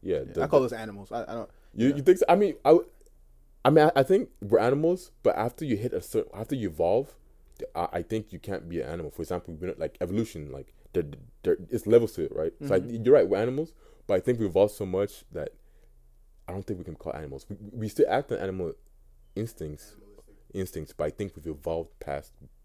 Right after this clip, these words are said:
Speaker 1: referring to ourselves as animals. You know what I'm saying?
Speaker 2: Yeah, but I, I, I look at it more as the, the real, the real only different, the only difference between animals and humans is humans, uh,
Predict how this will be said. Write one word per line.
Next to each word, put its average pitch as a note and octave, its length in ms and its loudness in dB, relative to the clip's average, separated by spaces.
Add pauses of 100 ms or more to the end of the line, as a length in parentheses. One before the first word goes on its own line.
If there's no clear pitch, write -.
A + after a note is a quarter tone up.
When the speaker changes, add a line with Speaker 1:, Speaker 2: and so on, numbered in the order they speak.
(340)
Speaker 1:
referring D#2 360 -10
to - 80 -18
ourselves C2+ 260 -14
as - 60 -16
animals. C2 380 -18
You - 60 -16
know G#2+ 60 -2
what - 20 -2
I'm A2 60 -10
saying? C3 180 -12 (400)
Speaker 2:
Yeah, B3 300 0
but G#3 120 2
I, A3 160 0
I, G#3 160 -2
I G3 140 0
look A#3 240 -2
at G3 160 4
it E3+ 180 -2
more D3+ 280 0
as C#3 160 0
the, B2 80 -6
the A#2+ 140 -8
real, D#3+ 160 0
the C#3 120 -4
real F3+ 240 2
only D#3 200 0
different, D3 440 -2
the - 80 -8
only C#3 240 -4
difference C3 300 -2
between A#2 240 -10
animals A#2 320 -6
and G#2+ 100 -10
humans A#2+ 460 -4
is G2+ 420 -6
humans, A2 720 -6
uh, G2+ 360 -8